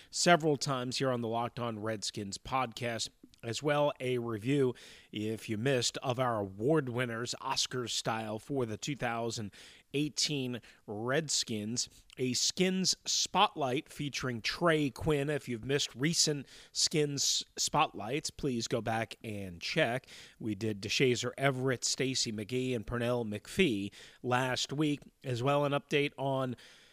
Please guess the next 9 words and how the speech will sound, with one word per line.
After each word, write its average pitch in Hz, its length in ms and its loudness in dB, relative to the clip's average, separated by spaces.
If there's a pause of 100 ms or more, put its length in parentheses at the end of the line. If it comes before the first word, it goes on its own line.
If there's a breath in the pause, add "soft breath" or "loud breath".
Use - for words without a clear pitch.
(180 loud breath)
Preston 131 460 4
Smith - 760 0 (160)
and 160 800 2
a 143 160 4
good 170 580 4 (600)
free 180 400 2
agency 143 580 0
fun 131 540 0
match. 101 500 -2